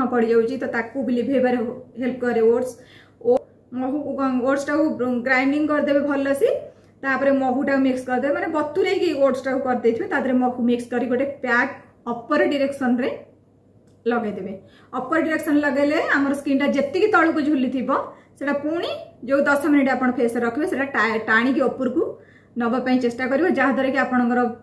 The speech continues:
collagen tissue ଯୋଉଟା ଭାଙ୍ଗିଥିବ ଭିତରେ, ସେଟା ପୁଣି ଯୋଡ଼ି ହବାକୁ help କରିବ। ତ ଯଦି ଆପଣ ଏମିତି କରୁଛନ୍ତି, ତ ଆପଣ ପନ୍ଦର ଦିନ ଯଦି home remedy କରୁଛନ୍ତି, ତ regular କରିପାରିବେ, କିଛି ଅସୁବିଧା ନାହିଁ। ଆଉ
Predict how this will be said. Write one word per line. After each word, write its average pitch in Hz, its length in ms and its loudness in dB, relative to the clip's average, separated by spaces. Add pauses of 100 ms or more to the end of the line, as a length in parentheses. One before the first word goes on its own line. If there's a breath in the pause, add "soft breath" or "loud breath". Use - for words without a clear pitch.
(120)
collagen 277 580 4
tissue 285 260 -2
ଯୋଉଟା 254 260 0
ଭାଙ୍ଗିଥିବ 254 680 2
ଭିତରେ, 269 380 0
ସେଟା 269 200 0
ପୁଣି 339 440 -4 (460 loud breath)
ଯୋଡ଼ି 269 340 4
ହବାକୁ 262 360 2 (600)
help 226 220 0
କରିବ। 190 260 -4 (480 loud breath)
ତ 277 80 -2
ଯଦି 302 280 2
ଆପଣ 359 280 2
ଏମିତି 294 220 2
କରୁଛନ୍ତି, 269 580 2
ତ 403 60 -2
ଆପଣ 320 420 0
ପନ୍ଦର 262 480 2
ଦିନ 320 140 2 (240)
ଯଦି 302 180 0
home 302 260 2
remedy 311 280 2
କରୁଛନ୍ତି, 240 460 2 (760 soft breath)
ତ - 20 -4
regular 285 600 4
କରିପାରିବେ, 226 600 -2 (240)
କିଛି 269 300 -2
ଅସୁବିଧା 233 360 0
ନାହିଁ। 190 180 -4 (640 soft breath)
ଆଉ 220 320 0